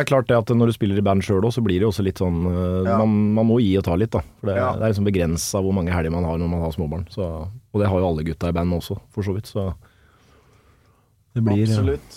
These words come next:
Speaker 1: mm.
Speaker 2: Hvor sto du i går?
Speaker 1: Du, jeg sto, eh, ganske nære miksebordet på venstre side, hvis du ser mot scenen, liksom.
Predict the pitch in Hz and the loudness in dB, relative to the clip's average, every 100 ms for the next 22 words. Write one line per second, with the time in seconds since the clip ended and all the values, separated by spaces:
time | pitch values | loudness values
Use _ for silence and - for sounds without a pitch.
0 | - 135 85 - _ _ _ _ _ _ | 0 0 0 -6 _ _ _ _ _ _
1 | _ 131 147 156 151 - 113 101 110 120 | _ -6 -6 -6 -8 -4 -2 0 -2 -2
2 | 214 240 - _ - - - _ _ - | -4 -6 -12 _ -20 -20 -20 _ _ -2
3 | 196 190 - 165 147 165 170 170 165 165 | 0 0 -4 -4 0 2 2 2 2 0
4 | 156 143 92 - 135 127 92 90 104 107 | 0 0 0 0 0 2 2 2 2 4
5 | 107 113 - 92 85 82 82 87 82 107 | 2 0 -2 -2 0 -2 -2 -2 0 2
6 | 113 113 113 - 104 87 85 78 - - | 2 0 -2 -2 0 2 0 -2 -8 -14
7 | _ - 107 - 95 90 92 104 - 95 | _ -2 -2 0 0 0 -2 -4 0 0
8 | 90 87 90 78 82 85 135 | 0 -2 -4 -2 -2 -2 -4